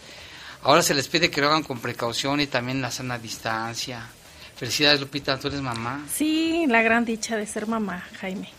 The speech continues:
Speaker 2: Te cambia la vida.
Speaker 1: Y también las mamás biológicas y también las mamás que no son biológicas, ¿eh? Porque hay señoras, mujeres que han adoptado niños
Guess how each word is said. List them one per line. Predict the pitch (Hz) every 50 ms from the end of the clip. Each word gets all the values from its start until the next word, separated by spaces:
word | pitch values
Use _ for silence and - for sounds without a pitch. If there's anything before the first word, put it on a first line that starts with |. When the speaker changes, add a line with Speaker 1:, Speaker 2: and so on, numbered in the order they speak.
| - - - - -
Speaker 2:
Te | - 262
cambia | 262 - 277 277 277 294 285
la | 262 240 220
vida. | 214 233 233 214 - - - - - - - - - - - - - - -
Speaker 1:
Y | 156 147 147
también | 143 - 151 151 180 214 226
las | 208 170
mamás | 170 170 165 190 226 214
biológicas | 233 220 180 190 190 185 208 - 233 196 160
y | 160
también | 180 165 175 175
las | 180
mamás | 165 151 147 156 160 -
que | - 156
no | 147 156
son | - 170 165
biológicas, | 151 147 135 131 147 156 - 175 160 - 143 135 - -
¿eh? | 160
Porque | 143 147 131 - -
hay | 143 139
señoras, | - 160 143 135 139 143 147 147 139 - - - - -
mujeres | 143 123 127 120 - - 143 151 147 -
que | - 131
han | 120 120 127 135 143
adoptado | 143 131 120 - - - 135 135 147
niños | 143 135 127 123 127 143 151 -